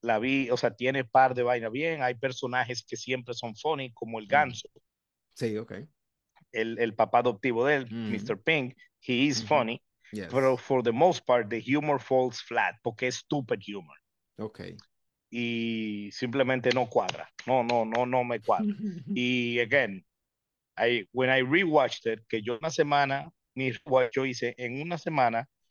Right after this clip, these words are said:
Speaker 1: la tres How to Train Your Dragon y la tres Kung Fu Panda.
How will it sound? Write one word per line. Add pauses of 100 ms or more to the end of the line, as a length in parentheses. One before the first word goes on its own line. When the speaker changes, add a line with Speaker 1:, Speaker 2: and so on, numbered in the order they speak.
(500)
Speaker 1:
la
tres (160)
How
to
Train
Your
Dragon
y
la
tres
Kung
Fu
Panda.